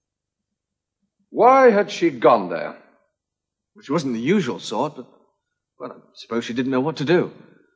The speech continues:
Speaker 2: There was some woman who wanted her to go there. I never quite understood about that.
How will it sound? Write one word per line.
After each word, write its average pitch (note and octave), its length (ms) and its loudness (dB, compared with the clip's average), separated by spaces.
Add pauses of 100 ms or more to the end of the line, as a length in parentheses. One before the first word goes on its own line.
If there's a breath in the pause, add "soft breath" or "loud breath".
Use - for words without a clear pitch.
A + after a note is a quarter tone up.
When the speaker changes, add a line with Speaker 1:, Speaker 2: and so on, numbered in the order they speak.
(380)
Speaker 2:
There C#3+ 120 0
was D#3 100 -4
some E3+ 180 2
woman D#3+ 260 2
who A#2 120 -10
wanted A#2 280 -8
her G#2 80 -14
to - 60 -20
go A2+ 140 -6
there. G#2+ 160 -10
I A2+ 120 -6
never A2+ 180 -8
quite A#2+ 300 -6
understood A2+ 420 -6
about F2 240 -10
that. E2+ 180 -18